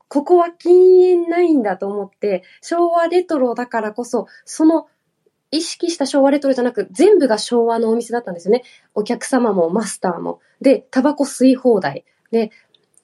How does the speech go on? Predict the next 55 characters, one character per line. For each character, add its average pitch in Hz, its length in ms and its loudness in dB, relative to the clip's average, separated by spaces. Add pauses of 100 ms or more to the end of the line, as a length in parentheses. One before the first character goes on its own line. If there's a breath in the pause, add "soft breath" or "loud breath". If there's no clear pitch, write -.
お 240 80 2
食 311 220 0
事 330 100 0
し 320 120 -2
よ 320 60 2
う - 20 -4
と 320 80 0
思 320 120 2
っ 339 40 -6
た 247 100 0
ん 214 60 4
で 185 80 0
す 185 80 -14
け 185 100 -4
ど、 185 180 0
オ 302 180 6
ー - 20 0
ダ 320 140 4
ー 311 40 0
し - 80 -12
た 311 120 0
後 320 160 0
に 202 140 2
気 214 140 -8
づ 202 100 0
い 214 80 -4
て - 260 -10
し 180 120 -8
ま 175 100 -8
っ 165 60 -18
て、 170 280 -2 (360 soft breath)
そ - 140 -4
し 220 60 -8
て 226 220 0 (280)
隣 277 260 4
で 294 80 0
食 254 140 -10
べ 269 80 6
終 277 60 4
わ 285 60 2
っ - 40 -2
た 262 80 -2
方 220 180 -4
も 185 100 -4
タ 190 120 -10
バ 240 120 -4
コ 240 100 -2
を 240 40 0
吸 240 140 -2
い - 20 -6
始 214 240 -4
め 170 100 -4
て、 180 180 0 (200 soft breath)
も 214 100 -2
う - 60 -14